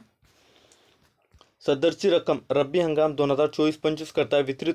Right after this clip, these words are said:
करण्यात येत असून त्याचा वापर यापूर्वीच्या इतर हंगामाकरता अनुदेय असणार नाही. सदर शासन निर्णयान्वये वितरित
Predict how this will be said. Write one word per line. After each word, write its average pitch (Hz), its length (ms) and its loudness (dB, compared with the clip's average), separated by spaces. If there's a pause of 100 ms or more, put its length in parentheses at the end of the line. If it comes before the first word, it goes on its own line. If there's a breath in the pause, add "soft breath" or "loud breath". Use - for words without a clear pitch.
करण्यात 160 320 2
येत 151 140 -2
असून 147 260 -2
त्याचा 143 300 0
वापर 139 340 2
यापूर्वीच्या 147 640 0
इतर 156 240 2
हंगामाकरता 143 720 0
अनुदेय 143 420 0
असणार 185 340 2
नाही. 123 240 -6 (1400 soft breath)
सदर 143 320 0
शासन 151 340 0
निर्णयान्वये 151 500 0
वितरित 151 380 -4